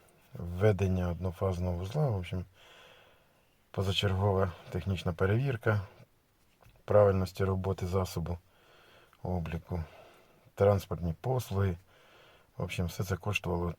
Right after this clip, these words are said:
три тисячі дев'ятсот шістдесят чотири гривні тридцять копійок. Ну і загалом, як я вже казав, е, загальна сума за все це я заплатив десять тисяч п'ятсот сорок дві гривні сімдесят копійок.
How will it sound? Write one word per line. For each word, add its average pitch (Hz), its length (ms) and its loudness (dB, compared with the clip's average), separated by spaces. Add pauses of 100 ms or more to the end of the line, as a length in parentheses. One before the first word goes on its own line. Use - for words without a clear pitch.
три 82 180 -6
тисячі 110 500 -2
дев'ятсот 85 480 -2
шістдесят 87 480 -2
чотири 85 340 -2
гривні 107 520 4 (180)
тридцять - 420 -6
копійок. - 480 -12 (800)
Ну 117 120 0
і 104 60 4
загалом, 101 460 4
як 87 160 0
я 92 80 4
вже 82 260 -2 (240)
казав, 98 460 -2 (1200)
е, - 240 -6
загальна 92 800 4 (200)
сума 113 560 2 (400)
за 87 200 -2
все 98 240 -2
це - 180 -2
я 87 80 2
заплатив 87 540 -4 (680)
десять 85 400 -2
тисяч 101 320 -4
п'ятсот - 320 -6
сорок 90 220 -2
дві 87 180 -4
гривні 90 360 -2
сімдесят 87 560 -2
копійок. - 480 -12